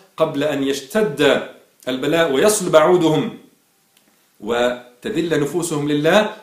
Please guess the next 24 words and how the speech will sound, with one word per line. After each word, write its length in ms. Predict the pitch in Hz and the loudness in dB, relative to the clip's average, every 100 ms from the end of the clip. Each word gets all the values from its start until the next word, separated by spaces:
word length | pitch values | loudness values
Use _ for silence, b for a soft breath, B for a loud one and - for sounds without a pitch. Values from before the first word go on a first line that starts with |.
| - | -8
ويعلموا 800 | 113 143 131 123 120 113 107 101 95 b b b - | -4 -2 -2 -4 -6 -6 -6 -8 -12 b b b -10
أن 320 | 123 120 117 - | -10 -8 -12 -16
ليس 380 | 107 127 180 - | -10 -4 -2 -2
لهم 280 | 156 147 143 | -4 -6 -8
إلا 140 | 123 | -6
الله 340 | 117 120 107 101 | -4 -4 -4 -6
عز 200 | 98 98 | -8 -10
وجل. 360 | 95 95 85 - _ b b b | -10 -12 -14 -20 _ b b b
فانظروا 420 | 180 170 151 143 | -8 -6 -4 -2
إلى 120 | 131 | -2
حكمة 340 | - - 131 120 | -4 -10 -10 -10
الله 300 | 123 131 113 | -10 -10 -8
سبحانه 480 | 110 113 - 123 110 | -12 -14 -14 -14 -14
وتعالى 460 | 107 120 135 131 131 | -12 -12 -10 -12 -12
في 180 | 120 | -14
توقيت 600 | 110 113 104 - 156 147 | -12 -10 -12 -12 -16 -14
البلاء، 600 | 151 147 113 113 101 98 - | -14 -12 -12 -10 -12 -14 -12
مدة 340 | 156 - 139 | -10 -8 -8
البلاء. 420 | 117 101 95 - B B B | -8 -10 -12 -14 B B B
رأيت 280 | 151 214 190 | -4 -2 -2
هذا 260 | 170 165 | -4 -4
في 120 | 147 147 | -6 -6
تجربة 380 | 143 131 135 | -6 -4 -6
الأسر، 360 | 113 - 101 - | -6 -10 -14 -16